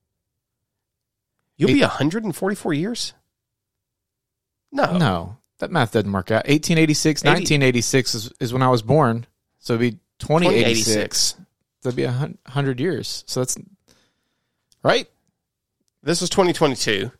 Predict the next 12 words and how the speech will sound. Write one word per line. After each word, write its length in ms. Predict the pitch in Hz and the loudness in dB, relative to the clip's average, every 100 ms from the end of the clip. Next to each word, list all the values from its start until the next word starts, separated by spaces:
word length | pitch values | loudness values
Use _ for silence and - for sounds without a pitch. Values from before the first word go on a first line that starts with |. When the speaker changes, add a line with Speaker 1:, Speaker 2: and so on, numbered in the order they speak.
| _ | _
Speaker 2:
Yeah. 340 | - 110 110 165 | -2 2 2 2
Speaker 1:
We 120 | 123 | 0
can 100 | 123 | 0
agree 260 | 113 123 139 | 0 2 4
on 140 | 139 | 4
that. 300 | 107 98 - - - | 2 0 -2 -8 -14
Speaker 2:
It's 160 | 120 | -12
thirty-six 520 | - 117 120 - 143 | 0 2 2 0 -2
years 200 | 123 107 | 0 0
have 80 | - | 0
passed. 460 | - 98 104 - - _ _ _ _ _ _ - | -2 0 -2 -4 -10 _ _ _ _ _ _ -4
Speaker 1:
And 340 | 117 110 107 | 0 2 0